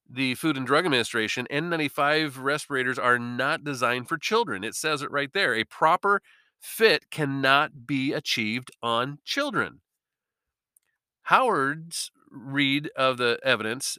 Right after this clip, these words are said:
is that cloth masks, uh, that cloth and even surgical masks are much less useful against Omicron, <laughs> again, or any variant for that matter. I mean,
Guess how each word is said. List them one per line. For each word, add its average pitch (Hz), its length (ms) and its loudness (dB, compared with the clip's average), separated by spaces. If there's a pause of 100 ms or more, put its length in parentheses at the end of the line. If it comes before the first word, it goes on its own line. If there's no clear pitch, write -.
(100)
is 117 360 -4
that 113 180 0
cloth 190 320 2
masks, 107 400 -6 (640)
uh, 110 200 0
that 120 160 0
cloth 170 340 6
and 139 160 2
even 185 300 -2
surgical 196 400 2
masks 87 440 -8
are 135 400 6
much 135 480 -4
less 175 360 -4
useful 120 520 -6
against 120 440 -6
Omicron, 156 500 -8 (160)
<laughs> - 240 -20
again, 156 540 -2 (340)
or 156 220 6 (160)
any 185 500 0 (320)
variant 143 640 2 (160)
for 135 180 0
that 117 280 0
matter. 120 500 0 (640)
I 139 60 -2
mean, 127 260 0